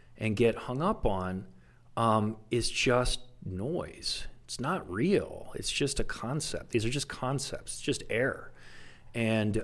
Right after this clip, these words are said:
um, you know, it, it, it's sad. Like, that's really why I'm doing what I'm doing, is to help, is to help people, particularly folks who have gotten laid off and might, y-, you know, might feel,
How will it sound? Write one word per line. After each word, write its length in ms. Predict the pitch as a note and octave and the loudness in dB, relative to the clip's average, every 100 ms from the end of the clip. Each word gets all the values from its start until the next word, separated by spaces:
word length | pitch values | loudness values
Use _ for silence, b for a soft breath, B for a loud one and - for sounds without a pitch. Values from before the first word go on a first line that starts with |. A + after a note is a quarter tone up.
| - | 0
um, 480 | A2 G#2 G2+ G2+ G#2+ - - | 0 2 0 -2 -4 -8 -2
you 120 | C3+ | 2
know, 260 | B2+ B2 - | 4 2 4
it, 180 | C3 - - | 4 4 4
it, 300 | B2+ B2+ - | 2 2 0
it's 200 | A#2+ - | 0 2
sad. 500 | - C#3 E3+ D#2 - - | 4 4 4 0 -6 -4
Like, 180 | G#2 A2 - - - | 0 0 -2 -18 -6
that's 480 | - B2+ F#3 - - - | 4 6 6 2 -4 -6
really 300 | B2+ B2 C#3 | 2 6 8
why 220 | A#2+ A#2 | 8 6
I'm 100 | A2 | 4
doing 220 | G#2 A#2+ A2 | 4 4 4
what 140 | G2 | 0
I'm 140 | G2 | 0
doing, 380 | F#2 B2 C#3+ G2 | 4 4 4 0
is 200 | G2+ G#2 | 0 0
to 100 | G2+ | 0
help, 480 | - - C#3 C#3 - - b b b b b - - - - | -2 2 4 4 0 -12 b b b b b -18 -18 -6 0
is 80 | - | 0
to 60 | |
help 400 | A2 - E3 - | 0 0 0 0
people, 340 | - G2 - F#2+ | 0 0 0 -2
particularly 440 | - D4 E4+ D4 | -2 -2 2 2
folks 320 | - F#3+ E3+ | 2 0 2
who 60 | D#3+ | 2
have 120 | D3 | 2
gotten 300 | B2+ B2 G#2 | 0 -2 -2
laid 180 | G#2 G#2 | 0 2
off 500 | A#2+ C3 B2 A#2 - | 4 6 4 2 0
and 340 | G2 F#2+ F#2+ - | 0 0 -2 -6
might, 320 | G#2 G2+ A2 - - - - - - | -4 -2 -2 -4 -14 -20 -20 -20 -16
y-, 80 | - - B2 - | -14 -12 -12 -12
you 160 | - A#2 | -8 -4
know, 140 | G#2+ | -4
might 440 | G2+ A2+ A#2 B2 - | -2 0 2 0 -2
feel, 640 | - G#2+ A2+ A2 G#2 G2+ | -4 0 2 2 2 -2